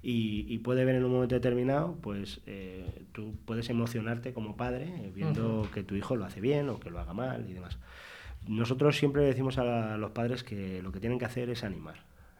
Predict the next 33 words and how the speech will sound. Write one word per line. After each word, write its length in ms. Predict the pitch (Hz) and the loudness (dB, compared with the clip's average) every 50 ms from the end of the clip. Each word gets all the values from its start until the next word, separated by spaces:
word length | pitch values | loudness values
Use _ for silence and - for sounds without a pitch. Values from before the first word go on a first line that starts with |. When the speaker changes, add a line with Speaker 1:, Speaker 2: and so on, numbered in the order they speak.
| - - | -18 -12
Speaker 1:
Eh, 600 | 113 110 107 104 104 101 101 101 98 98 98 101 101 | -8 -6 -6 -4 -4 -4 -4 -4 -6 -6 -6 -6 -6
nosotros, 480 | 101 104 110 131 127 139 147 147 147 - - - - - - - - - - - - - - | -6 -2 -2 0 2 2 2 2 0 -6 -14 -16 -16 -16 -16 -16 -16 -20 -20 -20 -20 -6 0
eh, 520 | 120 117 113 113 113 113 113 117 120 - - | 4 4 4 6 4 2 2 0 -2 -2 -2
el 140 | 127 117 113 | 0 2 2
ganar 260 | 110 117 123 139 147 | 4 4 4 6 4
o 80 | 156 151 | 4 4
perder 280 | 135 123 127 135 135 135 | 4 4 4 4 4 4
partidos 560 | 135 127 123 127 139 139 143 143 135 - - - - - | 2 0 4 4 4 4 4 2 0 -4 -10 -12 -12 -6
no 540 | - 113 113 117 117 120 120 127 139 147 143 | -4 -2 2 2 4 4 4 4 4 4 4
es 120 | 143 127 117 | 2 0 0
lo 120 | 123 120 | 0 0
importante. 540 | 120 117 117 113 117 117 156 147 107 - - - - - - - - - | 0 2 0 -2 -2 -2 -4 -4 -4 -6 -10 -10 -10 -12 -12 -12 -14 -8
Eh, 580 | - 113 110 110 107 107 104 107 107 107 107 107 - | -4 -2 -2 0 0 -2 -2 -2 -2 -2 -4 -4 -2
hay 120 | 123 123 | 0 0
muchos 220 | 123 127 131 143 131 | 0 2 2 2 2
entrenadores 640 | 135 127 127 123 120 120 123 127 131 131 131 - - - - | 2 4 4 4 4 6 6 6 4 2 0 -6 -10 -12 -12
que 380 | - - 110 104 101 101 101 95 | -6 -4 -2 -2 0 -2 -2 0
dicen 360 | 107 120 117 - 123 120 123 - - - - - - - - - - | 0 0 0 0 -4 -6 -6 -10 -16 -18 -20 -20 -20 -20 -20 -14 -4
que 120 | - 113 | -2 0
el 100 | 104 101 | 0 0
partido 580 | - 101 101 98 - - 127 123 120 123 127 - - - - | 0 -2 -2 -2 0 0 0 2 2 -2 -4 -6 -10 -12 -6
es, 580 | - 113 117 113 - - - - - - - - | -2 0 0 0 0 -4 -6 -6 -8 -10 -10 -4
eh, 280 | 127 113 107 107 107 113 | -2 -2 0 0 -2 -2
un 120 | - 120 123 | 0 0 0
accidente 540 | 123 - - 120 117 120 120 120 - 123 117 | 0 2 2 2 2 2 2 0 -4 -8 -6
que 160 | - 110 104 | -6 -6 -6
ocurre 380 | 104 98 - 120 117 120 117 | -6 -4 -4 -2 0 0 0
cada 240 | 117 117 104 101 98 | 0 0 -2 -4 -4
siete 260 | - - 123 123 113 110 | -2 -4 -2 -2 0 0
días 240 | 110 117 113 113 - | 0 0 0 -2 -4
en 120 | 98 98 | -6 -4
una 140 | 98 95 92 | -4 -6 -8
semana. 300 | - - 85 87 - - | -10 -12 -14 -14 -16 -16